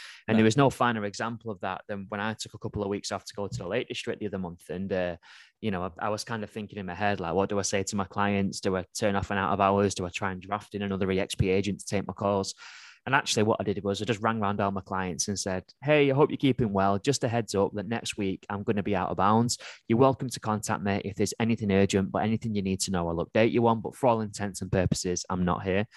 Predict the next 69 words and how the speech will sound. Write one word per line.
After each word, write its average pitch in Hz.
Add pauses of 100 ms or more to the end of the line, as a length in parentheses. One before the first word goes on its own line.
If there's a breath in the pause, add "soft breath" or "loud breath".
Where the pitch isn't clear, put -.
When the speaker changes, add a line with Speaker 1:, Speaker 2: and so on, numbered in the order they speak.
(300 loud breath)
Speaker 1:
And 110
every 139
single 131
one 117
of 123
them 127
was 113
just 107
like, 95 (220)
"Yeah, 147
crack 135
on, 143
mate. 110
You, 117
you 117
deserve 117
a, 110 (120)
you 117
know, 107
you 104
Speaker 2:
<laughs> 107
Have 117
a -
Speaker 1:
deserve 120
a 117
Speaker 2:
great 113
time. 123
Speaker 1:
break. - (200 soft breath)
Have 120
a 123
great 123
Speaker 2:
Yeah. 127
Speaker 1:
time." 139 (300 loud breath)
And 113
Speaker 2:
Yeah. 143
Speaker 1:
in 131
my 135
mind, 117
that 110
was 110
gonna 110
be 104
a 98
bit 110
of 95
an 98
issue, 117
an 98
awkward 107
conversation. 104
But -
in 101
reality, 107
it 90
was 101
just -
like, 101
"Have 107
a 120
lovely 117
time, 120
Ben. 95
We'll 104
see -
you 101
when 98
you're 98
back." 123 (480 loud breath)
Speaker 2:
Yeah. 110